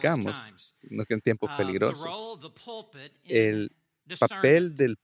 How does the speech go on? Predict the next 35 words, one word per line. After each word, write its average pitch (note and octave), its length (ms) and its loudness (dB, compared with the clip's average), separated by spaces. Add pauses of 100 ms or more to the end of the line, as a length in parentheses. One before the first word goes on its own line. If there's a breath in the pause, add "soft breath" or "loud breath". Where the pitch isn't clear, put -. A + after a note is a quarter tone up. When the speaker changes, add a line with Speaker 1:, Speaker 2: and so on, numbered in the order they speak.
Speaker 1:
púlpito A#2+ 720 2
en B2+ 360 -2
Speaker 2:
And C3 120 -6
so - 140 -14
Speaker 1:
el A#2 100 -2
Speaker 2:
I - 40 -4
Speaker 1:
discernimiento. A2 840 -4
Speaker 2:
texted, - 160 -20
uh, B2+ 320 -20
Richard C#3+ 300 -10
Speaker 1:
Así - 180 -4
que C3 140 -2
le A#2 60 0
mandé A#2 120 0
un B2+ 80 0
Speaker 2:
and B2+ 80 0
Speaker 1:
mensaje D3 160 0
de C3+ 80 -10
texto D3+ 320 0
al A#2 60 4
Speaker 2:
asked A2 40 -10
him, B2 40 -16
Speaker 1:
pastor A#2+ 260 -4
Richard D#3+ 260 -2
y A2+ 40 -2
le G#2 100 -2
pregunté, G2+ 480 -6
Speaker 2:
"So G3 140 -12
if - 100 -18
you C#4 120 -18
were A#3+ 120 -16
preaching C#3 420 -20
this, - 160 -18
Speaker 1:
"Si G#3 160 -4
Speaker 2:
what A2+ 60 -6